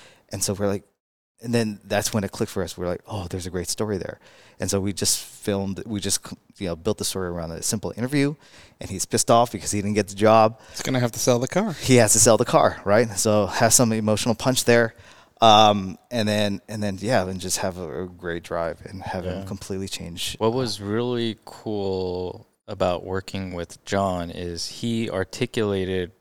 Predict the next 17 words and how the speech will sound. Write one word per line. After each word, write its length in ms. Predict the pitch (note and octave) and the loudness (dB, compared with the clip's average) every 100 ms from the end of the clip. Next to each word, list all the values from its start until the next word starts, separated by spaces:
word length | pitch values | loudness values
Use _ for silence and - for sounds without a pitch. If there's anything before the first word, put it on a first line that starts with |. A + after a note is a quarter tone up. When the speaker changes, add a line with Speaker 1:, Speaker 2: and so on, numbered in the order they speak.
| _ _ _ _ _ - | _ _ _ _ _ 0
Speaker 3:
what 400 | G#2 G#2+ - G#2+ | 2 2 0 -2
we 160 | G#2 | 0
were 180 | G2+ G2 | 0 -2
trying 400 | - - F#2 F#2 | -2 -2 -2 -2
to 140 | - G2+ | -8 -12
convey. 840 | - F#2+ E2 F2+ A2 F#2 E2+ F2+ G#2 | -8 -8 -4 -2 0 0 -4 -8 -10
So 500 | - - G2 F#2 F2+ | -8 -4 -4 -2 -4
working 440 | F2 G2+ - C3 G2+ | -2 -2 0 -2 -2
with 200 | F#2+ - | -2 0
him, 200 | D#3 G2 | -2 0
we're 160 | F2+ | 0
like, 200 | F2+ E2+ - - | 0 -2 -6 -14
yeah, 260 | C#3 F3+ E3 | -8 0 0
like, 360 | F#2+ F#2 F#2 _ _ - - _ _ _ _ _ - | 2 -2 -4 _ _ -20 -20 _ _ _ _ _ -2
driving, 680 | G3+ B2+ C#3 C#3+ D3 C#3+ B2 | 2 4 2 0 -4 -4 -4
just 260 | C3 - | -2 -2
simply 600 | - C3 - C#3 B2 A#2+ | -2 -2 -2 -2 0 -2